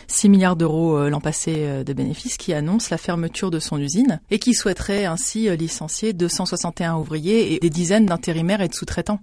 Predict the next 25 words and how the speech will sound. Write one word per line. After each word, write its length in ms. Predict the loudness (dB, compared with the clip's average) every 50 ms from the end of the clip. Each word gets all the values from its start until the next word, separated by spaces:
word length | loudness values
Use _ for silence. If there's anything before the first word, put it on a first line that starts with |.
| -8 -12 -8
C'est 160 | -4 -2 0
des 80 | 0
familles 340 | 0 0 0 0 2 0 0
entières, 400 | -2 -2 -2 0 0 0 0 0
euh, 120 | -2 -4 -6
qui 140 | -6 -8 -6
perdent 240 | -4 -2 -2 -2 -2
leur 120 | -4 -4
emploi. 320 | -4 -2 0 2 4 4
À 80 | 4 2
Dupikheim, 460 | -2 -4 -8 -8 -4 -2 -2 0 0
il 60 | -2
y 40 | -4
a 20 | -4
des 120 | -6 -8
familles 260 | -6 -4 -4 -4 -6
qui 140 | -8 -10 -20 -20 -20 -10 -6
toutes 320 | -6 -6 -6 -6 -14 -12
travaillent 380 | -8 -4 -4 -2 0 0 -2 -2
à, 60 | -4 -6 -6
à 100 | -6 -4 -4
l'usine 260 | -6 -6 -8 -8 -6 -2 -2
Knorr. 140 | -2 -2 -2
Donc 160 | -4 -2 0
voilà, 160 | 0 0